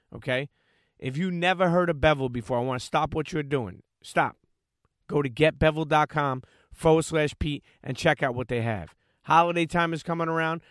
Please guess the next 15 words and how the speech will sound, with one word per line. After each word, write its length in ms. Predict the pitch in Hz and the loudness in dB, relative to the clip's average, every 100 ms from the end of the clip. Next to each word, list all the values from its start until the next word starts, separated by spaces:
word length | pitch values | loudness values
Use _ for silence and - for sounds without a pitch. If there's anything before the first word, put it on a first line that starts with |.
| _ - | _ -2
Their 140 | 147 | 0
trimmer 420 | - 180 175 175 | 0 0 0 0
is 140 | 170 151 | 0 -2
insane. 520 | 160 - 165 160 165 - _ | -6 -4 -4 -2 -6 -12 _
Their 140 | 135 | -4
shaver 460 | 135 180 170 165 170 | -2 -2 -2 0 -2
is 140 | 156 | -2
next 260 | 156 160 - | -2 -2 -2
level. 380 | 165 151 160 165 _ _ | 0 0 0 -4 _ _
The 80 | 131 | -4
grooming 420 | 135 170 175 156 | 0 2 0 0
products 400 | 160 160 160 - _ | 0 2 0 -6 _
are 220 | 143 139 - | -2 -2 -4
a 120 | 139 | -8
must-have. 1080 | 135 147 156 - - _ 120 135 104 78 - | -4 0 0 0 -10 _ -4 -2 -2 -6 -16